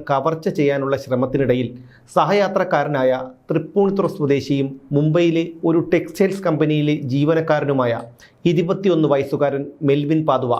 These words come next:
സെലീനാമ്മയെ കഴുത്തിൽ ഷാൾ മുറുക്കി കൊലപ്പെടുത്തിയ കുറ്റത്തിന് അറസ്റ്റിലായി. ജീവപര്യന്തം ശിക്ഷിക്കപ്പെട്ട മെൽവിൻ പാതുവ യാദൃച്ഛികമായി പരിചയപ്പെട്ട ബിയാട്രിസ്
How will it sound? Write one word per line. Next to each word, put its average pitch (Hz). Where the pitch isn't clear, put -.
സെലീനാമ്മയെ 151
കഴുത്തിൽ 156
ഷാൾ 165
മുറുക്കി 156
കൊലപ്പെടുത്തിയ 143
കുറ്റത്തിന് 123
അറസ്റ്റിലായി. 120
ജീവപര്യന്തം 160
ശിക്ഷിക്കപ്പെട്ട 156
മെൽവിൻ 131
പാതുവ 131
യാദൃച്ഛികമായി 185
പരിചയപ്പെട്ട 147
ബിയാട്രിസ് 185